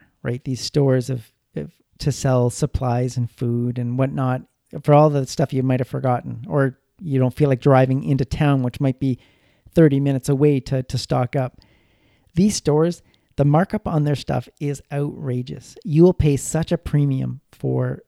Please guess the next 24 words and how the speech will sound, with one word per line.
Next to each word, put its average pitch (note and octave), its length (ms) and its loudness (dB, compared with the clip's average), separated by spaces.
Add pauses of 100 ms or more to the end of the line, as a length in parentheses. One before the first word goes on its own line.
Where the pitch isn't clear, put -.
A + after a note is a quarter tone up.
(120)
for - 180 -2
anything F3+ 380 6
you D3+ 80 4
buy C3+ 240 4
there, B2+ 320 -10
food, D#3 560 6
supplies, C3 640 -4
whatever. C3 500 -2 (420)
So D3 340 0 (540)
it, D#3 120 -8
w-, D#3 220 -8
particularly A3+ 440 0
if B3 60 -4
you're F3 80 -4
car E3 200 0
camping, C3 420 -6 (220)
you F#3+ 200 -4
know, C3+ 100 2
you've C3 240 0
got D#3+ 200 2
the E3 80 -6
space, C#3 460 -4 (800)
bring C3+ 220 2
it. - 100 -14